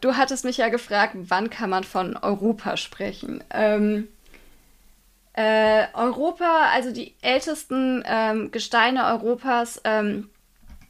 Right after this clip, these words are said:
äh, äh, vor etwa drei Komma eins Milliarden Jahre gefunden, ähm, auf der, äh, Kola-Halbinsel im heutigen Nordwesten Russlands sowie im Norden von Schweden und Finnland. Europ-, also dieses Ursprungs-Europa,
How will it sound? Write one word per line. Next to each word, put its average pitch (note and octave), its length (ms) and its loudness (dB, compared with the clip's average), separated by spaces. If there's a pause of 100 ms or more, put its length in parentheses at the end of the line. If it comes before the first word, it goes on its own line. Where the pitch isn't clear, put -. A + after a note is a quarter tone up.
(160)
äh, G#3+ 640 -8
äh, - 20 -12
vor - 160 -6
etwa A3 260 0
drei A3+ 240 2
Komma A3+ 360 2
eins - 280 0
Milliarden C#4 460 2
Jahre B3+ 480 0
gefunden, C4 680 -2
ähm, G#3 220 0
auf G#3 240 2
der, G#3 720 2
äh, - 40 -16
Kola-Halbinsel D4+ 960 2
im A#3+ 180 2
heutigen A3+ 420 4
Nordwesten G#3 500 2
Russlands A#3 480 -2
sowie A3+ 220 -2
im G#3 80 0
Norden G#3 320 2
von F3+ 220 -8
Schweden G#3 440 0
und G3+ 160 -2
Finnland. F3+ 720 -8 (1400)
Europ-, A#3 460 4
also A3 500 4 (160)
dieses A#3 640 -2
Ursprungs-Europa, C#4 1900 2